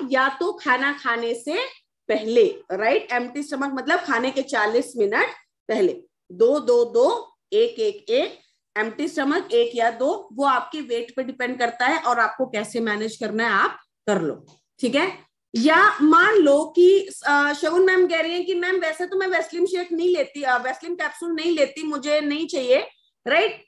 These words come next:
"लेकिन मुझे लग रहा है कि अभी ना मेरे घर पे शादी है, तो मैं ना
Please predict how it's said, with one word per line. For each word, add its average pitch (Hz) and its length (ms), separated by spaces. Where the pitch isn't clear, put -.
"लेकिन 320 440
मुझे 330 260
लग 349 180
रहा 339 120
है 349 80
कि 359 140
अभी 294 300
ना 370 100
मेरे 370 240
घर 302 140
पे - 120
शादी 254 440
है, - 200
तो 294 100
मैं 339 520
ना 359 140